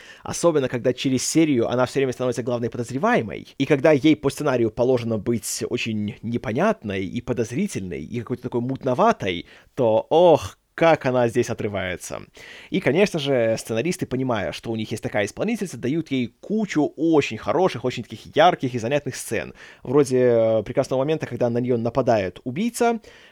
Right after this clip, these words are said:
который, э, скрывается за маской верховного судьи Энтонина Скалии.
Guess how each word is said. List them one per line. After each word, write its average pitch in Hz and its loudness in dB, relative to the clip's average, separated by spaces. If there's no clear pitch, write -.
который, 156 2
э, 131 6
скрывается 151 2
за 113 -4
маской 180 2
верховного 135 -2
судьи 139 -4
Энтонина 156 0
Скалии. 85 -4